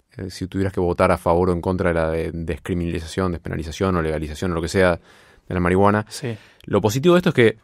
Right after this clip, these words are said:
Speaker 1: la mayoría de esas ciento sesenta mil personas eran miembros de minorías. Como que había
Speaker 2: Claro.
Speaker 1: una, hay todavía como una injusticia grande y una, eh, desigualdad en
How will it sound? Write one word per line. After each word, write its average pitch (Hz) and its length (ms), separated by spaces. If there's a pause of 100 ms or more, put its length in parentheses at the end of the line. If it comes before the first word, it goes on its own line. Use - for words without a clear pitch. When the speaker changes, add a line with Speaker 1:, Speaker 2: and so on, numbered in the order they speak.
(160)
Speaker 1:
la 117 180
mayoría 120 440
de 143 60
esas 127 180
ciento 120 200
sesenta 98 260
mil 104 140
personas 113 560 (120)
eran 95 500 (160)
miembros 95 340
de 90 40
minorías. 82 760 (140)
Como 85 220
que 82 240 (100)
había 98 360
Speaker 2:
Claro. 113 60 (260)
Speaker 1:
una, 87 60 (140)
hay 101 280
todavía 92 480
como 82 340
una 85 360 (540)
injusticia 90 720
grande 92 640
y 87 80
una, 82 220
eh, 85 100 (460)
desigualdad 90 840
en 82 200